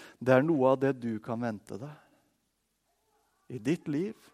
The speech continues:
i møte med dine medmennesker. Ikke undre dere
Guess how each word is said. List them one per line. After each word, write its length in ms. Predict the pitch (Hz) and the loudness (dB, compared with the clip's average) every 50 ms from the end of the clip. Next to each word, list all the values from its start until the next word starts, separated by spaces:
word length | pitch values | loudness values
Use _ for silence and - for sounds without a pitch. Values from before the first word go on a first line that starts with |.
| _ _ _ _ _ _ _ _ _ _ _ _ _ _ _ _ _ _ _ _ _ _ _ _ _ _ _ _ _ _ _ _ _ _ _ _ _ _ _ _ _ _ _ _ - | _ _ _ _ _ _ _ _ _ _ _ _ _ _ _ _ _ _ _ _ _ _ _ _ _ _ _ _ _ _ _ _ _ _ _ _ _ _ _ _ _ _ _ _ -8
i 80 | - 117 | -6 -2
møte 380 | 113 143 147 131 110 - - 123 | 2 4 4 4 2 0 -4 -6
med 100 | 120 110 | -4 -4
dine 220 | 110 107 101 101 104 | -2 -4 -4 -4 -6
medmennesker. 680 | 101 101 98 98 98 107 107 107 - - - - 170 - _ _ _ _ _ _ _ _ _ _ _ _ _ _ _ _ _ _ _ _ _ _ _ _ _ _ _ _ _ _ _ _ _ _ _ _ _ _ _ _ _ _ _ _ _ _ _ _ _ _ _ _ _ _ - | -8 -8 -8 -8 -6 -8 -8 -8 -10 -14 -14 -14 -14 -14 _ _ _ _ _ _ _ _ _ _ _ _ _ _ _ _ _ _ _ _ _ _ _ _ _ _ _ _ _ _ _ _ _ _ _ _ _ _ _ _ _ _ _ _ _ _ _ _ _ _ _ _ _ _ 2
Ikke 380 | - 151 - - - 127 - - 165 | 2 2 2 0 0 0 2 2 2
undre 420 | 160 156 143 127 117 107 107 110 104 | 2 2 2 -2 -2 -2 0 0 2
dere 380 | 113 117 117 117 113 120 117 | 2 2 0 0 -2 -4 -6